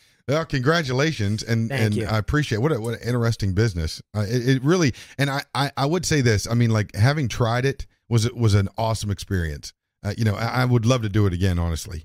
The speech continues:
Speaker 1: But, uh,
Speaker 2: We're gonna do it again.
Speaker 1: Yes, I wanna do it again, and, and people sh-, need to try it out for sure. It is, it's worth trying once,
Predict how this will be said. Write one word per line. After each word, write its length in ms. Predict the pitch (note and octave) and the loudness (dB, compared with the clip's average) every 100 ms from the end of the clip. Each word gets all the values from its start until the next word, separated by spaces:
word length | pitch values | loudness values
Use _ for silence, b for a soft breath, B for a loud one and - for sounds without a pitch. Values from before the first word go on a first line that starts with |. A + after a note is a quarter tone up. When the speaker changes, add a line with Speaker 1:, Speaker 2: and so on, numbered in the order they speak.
| - | -8
Speaker 1:
But, 260 | G#2+ G2+ - | 0 0 2
uh, 200 | F#2+ F2 | 0 2
Speaker 2:
We're 100 | F3 | 0
gonna 200 | E3+ C3 | 0 -2
do 140 | A2+ | -4
it 80 | G2 | -6
again. 180 | E2+ C#2 | -8 -4
Speaker 1:
Yes, 260 | C3+ G2+ - | 0 0 -2
I 80 | G#2 | -2
wanna 180 | B2+ A#2 | 0 2
do 120 | G2+ | 2
it 60 | F#2 | 2
again, 300 | F2 F#2+ G2+ | 0 0 -2
and, 320 | A2 G#2 G2+ - | 0 2 0 0
and 380 | G#2+ G2 F#2 | 0 2 0
people 320 | - B2+ A2+ F#2+ | 2 2 2 -4
sh-, 180 | - - | -6 -2
need 220 | A2+ A#2 | 2 2
to 60 | G2+ | 2
try 260 | A#2 G2+ | 0 -2
it 60 | F#2 | 0
out 200 | F#2 E2 | -2 -2
for 80 | F2 | -4
sure. 400 | E2 F#2 E2 D#2+ _ _ | -2 -2 0 -4 _ _
It 100 | A2+ | 0
is, 180 | G#2 E2+ - | 2 0 -2
it's 200 | G2+ G2+ | -2 0
worth 180 | G2+ | 0
trying 360 | - G#2+ F#2 F2 | 2 0 0 -2
once, 320 | F#2+ F2 - | -2 -2 -6